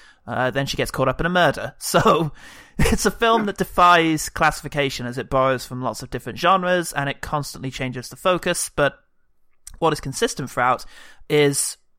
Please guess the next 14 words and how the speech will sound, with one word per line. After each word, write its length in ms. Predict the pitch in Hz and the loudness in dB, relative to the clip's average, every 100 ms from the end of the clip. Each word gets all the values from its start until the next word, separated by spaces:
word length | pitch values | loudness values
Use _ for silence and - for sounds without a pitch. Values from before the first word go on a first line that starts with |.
| _ - | _ -6
an 100 | 151 - | -6 -2
excellent 540 | 151 - - 139 120 | -2 -2 -4 -4 -6
performance 400 | - 139 123 117 | -6 -6 -6 -6
from 120 | 123 | -10
Kirsten 300 | 123 113 - | -6 -6 -8
Stewart. 440 | 104 - 120 117 - - - _ - | -12 -10 -10 -12 -16 -20 -20 _ -6
Um, 220 | 120 127 | -2 -2
she's 160 | 123 135 | -4 -6
picked 160 | 160 - | -6 -6
some 220 | 135 139 | -8 -4
really 340 | 147 151 147 | 0 2 2
good 280 | 135 127 - | -2 -6 -6
projects 420 | - 123 123 120 | -2 0 -2 -10
post-Twilight 800 | - 123 - - 120 123 123 - | -6 -6 -6 -4 -2 -2 -4 -8